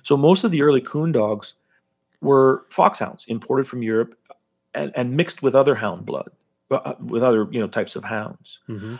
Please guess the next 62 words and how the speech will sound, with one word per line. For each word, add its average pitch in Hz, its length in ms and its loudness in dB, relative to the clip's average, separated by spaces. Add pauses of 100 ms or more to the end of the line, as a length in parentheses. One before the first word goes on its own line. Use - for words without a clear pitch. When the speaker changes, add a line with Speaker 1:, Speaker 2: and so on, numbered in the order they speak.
(140)
Speaker 1:
Um, 127 200 0
but - 200 0
th-, 156 180 -2
those 170 360 0
types 220 240 -4
of 156 60 -4
dogs 135 380 4
often 143 260 2
had 131 140 -2
trouble 151 300 0
finding 151 420 -2
raccoons 110 720 -6 (400)
when 127 220 2
they 120 80 2
went 117 160 2
up - 80 -6
to - 80 -20
trees. - 720 -6 (220)
You 123 100 -8
know, 110 120 -2
so 110 140 -8
you 107 100 -4
get - 140 -2
this 135 120 -4
dog 131 240 0
from 117 140 -10
Europe, 143 220 0
it - 60 -18
comes 110 200 -8
from 98 340 -14 (800)
you 110 80 -10
know, 110 60 -12
fifty - 460 -2
generations 120 600 -2
of - 100 -14
dogs 113 280 -2
that 107 100 -4
have 104 120 -4
hunted 113 400 -6
boar 113 300 4
and 101 160 -8 (320)
rabbit 113 380 0
and 104 240 -8 (120)
deer, 123 400 0
and 120 120 -4
all 131 80 4
of 143 60 2
a - 40 -6
sudden 143 140 -2
it's - 120 -12
hunting 139 240 -4
something 127 300 -6
and 98 60 -4
it - 40 -10
climbs 131 240 0
up - 180 -8
into 101 240 -10
a - 40 -10
tree. 147 260 -2
Well, 127 180 0
it - 60 -8
doesn't 180 300 0